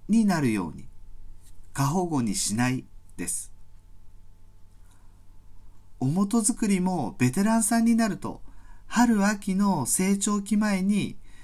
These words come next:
根なしでこう外して、成長期に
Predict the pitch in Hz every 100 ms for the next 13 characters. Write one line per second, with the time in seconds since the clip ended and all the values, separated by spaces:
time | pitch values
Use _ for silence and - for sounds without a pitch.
0 | - - 143 185 240 233 - 233 220 202
1 | - - - 180 175 147 160 151 143 -
2 | 98 - - - - - - - - -
3 | - - - 233 226 202 233 196 175 160
4 | 127